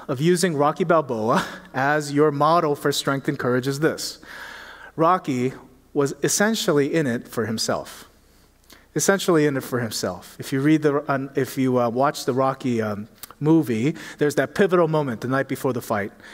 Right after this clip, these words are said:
And he says to Adrian, "Adrian, if I could just go the distance with Apollo Creed, who's the, uh, the champion at the time, if I could just go the distance, I'll know I'm not a bum. Everybody in my life has been calling me a bum.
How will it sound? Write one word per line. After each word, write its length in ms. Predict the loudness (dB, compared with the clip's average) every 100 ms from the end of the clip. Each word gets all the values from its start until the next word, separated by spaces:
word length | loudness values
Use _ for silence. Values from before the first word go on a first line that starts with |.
| -14 -4
And 100 | -2
he 40 |
says 280 | 2 0 2
to 160 | 0 2
Adrian, 560 | 0 0 -2 -4 -6 -14 -20 -16 -2
"Adrian, 600 | 0 2 0 0 -2 -2
if 160 | 0 0
I 80 |
could 140 | 0 0
just 260 | 0 2
go 160 | 4 4
the 120 | 4
distance 800 | 0 -2 0 -4 -8 -8 -10 -12 -20 _ _ _ _
with 140 | -6
Apollo 380 | -4 0 0 0
Creed, 320 | -2 -4 -4
who's 220 | -6 -6 -4
the, 180 | -2
uh, 200 | -2 -4 -6
the 80 | -10
champion 480 | -4 -4 -2 -2 -2
at 100 | -4
the 80 | -8
time, 480 | -6 -6 -6 -12 -20 _ -20 -20 -6
if 100 | 0
I 80 | 0
could 100 | 0
just 160 | -2 2
go 120 | 2
the 120 | 2
distance, 460 | -2 -2 -6 -8 -6
I'll 180 | -2 -2
know 460 | 0 -2 -2 -4 -8 -16 -14 -8
I'm 160 | -4
not 180 | -2 -2
a 40 | -4
bum. 400 | -4 -4 -6 -16 -20 _ _ _ _ -20 -6
Everybody 400 | 0 2 2 4
in 80 | 4
my 120 | 2
life 240 | 2 2 0
has 100 | -6
been 140 | -4
calling 300 | 0 0 2
me 100 | 0
a 80 | 0
bum. 340 | -2 -4 -6